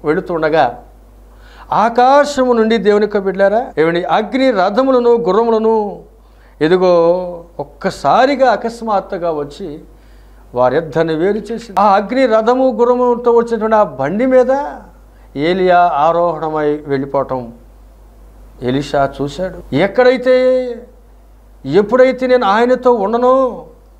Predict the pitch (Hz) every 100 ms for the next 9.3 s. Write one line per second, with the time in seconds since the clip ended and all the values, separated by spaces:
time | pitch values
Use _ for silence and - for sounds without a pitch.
0 | - - - 202 247 254 240 233 233 240
1 | 240 202 233 247 247 240 233 226 185 214
2 | 247 262 247 233 233 226 226 247 - -
3 | - - - - - 143 185 220 233 226
4 | 214 214 202 151 151 196 - 196 180 170
5 | 165 170 165 139 143 156 156 160 151 131
6 | - - - - - - - - - 113
7 | 123 135 180 214 247 247 233 196 233 247
8 | 254 247 214 240 294 277 247 214 175 170
9 | 180 165